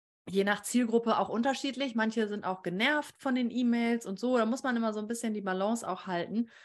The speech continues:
Und, ähm, da können wir aber ganz klar immer reingehen und gucken, was ist das für ein, was ist das für ein Training, was du da vielleicht, also was ist das für ein Lounge-Trigger, ne, für ein Lounge-Event, was du da reinbringen möchtest und was müssen wir drumherum stricken? Also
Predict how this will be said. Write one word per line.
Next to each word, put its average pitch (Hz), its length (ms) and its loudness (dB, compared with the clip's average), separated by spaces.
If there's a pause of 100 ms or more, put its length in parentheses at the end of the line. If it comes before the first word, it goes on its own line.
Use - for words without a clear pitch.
(460)
Und, 202 420 2
ähm, 202 440 2
da 202 140 4
können 226 180 0
wir 220 80 4
aber 202 160 4
ganz 208 240 -2
klar 202 260 0
immer 202 200 0
reingehen 220 580 2
und 214 120 -4
gucken, 226 600 0
was 208 180 -2
ist 202 180 -6
das 214 140 -2
für 208 160 -2
ein, 190 320 -2
was 196 160 -6
ist 190 120 -8
das 202 120 -6
für - 100 -6
ein 185 80 -4
Training, 277 380 -2
was 240 160 -2
du 233 60 -2
da 214 200 2
vielleicht, 202 340 -4
also 175 180 -6
was 175 160 -10
ist 175 120 -12
das 185 140 -12
für - 80 -10
ein 170 80 -8
Lounge-Trigger, 226 840 -2
ne, 233 140 -4
für 240 160 -10
ein 185 120 -6
Lounge-Event, 214 800 -2 (680)
was 208 200 0
du 220 60 0
da 208 100 2
reinbringen 202 480 2
möchtest 202 400 -2
und 185 200 -4
was - 240 2
müssen 220 440 4
wir 202 140 4
drumherum 196 720 2
stricken? 175 640 -4
Also 156 320 -2